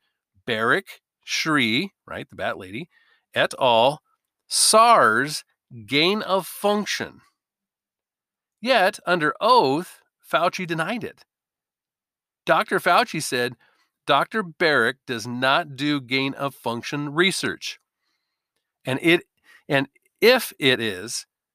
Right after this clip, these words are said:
it's according to the guidelines and is being conducted in North Carolina. And if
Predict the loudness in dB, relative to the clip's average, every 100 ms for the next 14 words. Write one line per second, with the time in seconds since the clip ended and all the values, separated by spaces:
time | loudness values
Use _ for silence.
0 | _ -8 -6 -6 -10 -8 2 4 6 2
1 | 0 0 2 2 -2 -2 0 2 2 2
2 | 0 0 -6 -10 -16 _ _ -4 0 0
3 | -2 -6 _ _ -4 2 2 0 -4 -6
4 | -4 -2 0 0 -2 -4 -4 -4 0 0
5 | 0 -2 2 4 2 0 -4 -4 -2 0
6 | -2